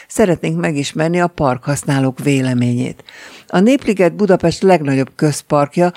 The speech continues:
ami az elmúlt évtizedekben nem kapta meg azt a törődést, amit megérdemelt volna, ahogy ezt mindannyian láttuk. A kérdőív összeállítás is közös munka volt a szakemberek, a kerületi vezetők, a főváros és több környékbeli civil szervezőt,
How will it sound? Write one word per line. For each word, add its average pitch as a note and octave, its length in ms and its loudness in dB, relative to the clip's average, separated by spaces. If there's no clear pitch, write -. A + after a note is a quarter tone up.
ami F#3 200 2
az G3+ 160 -2
elmúlt D#3 400 -2
évtizedekben D#3+ 680 0
nem C3+ 160 0
kapta - 360 -4
meg C3 200 0
azt C3 200 -4
a C#3+ 60 2
törődést, C3+ 680 -2
amit C3 320 -2
megérdemelt C3+ 680 -2
volna, D#3+ 340 -2
ahogy C3 240 -4
ezt B2 200 -8
mindannyian B2 540 -2
láttuk. B2+ 560 -8
A F3+ 200 -2
kérdőív E3+ 600 4
összeállítás D#3 800 -2
is E3 160 -4
közös D3 400 0
munka D3+ 340 -2
volt D3 320 -2
a C#3+ 80 -6
szakemberek, D#3 760 0
a A#2+ 80 -8
kerületi D#3+ 520 -2
vezetők, C3 540 -2
a C3 60 -4
főváros D#3+ 680 0
és - 200 -2
több G#3 220 2
környékbeli D3+ 680 2
civil C#3+ 420 0
szervezőt, E3 720 0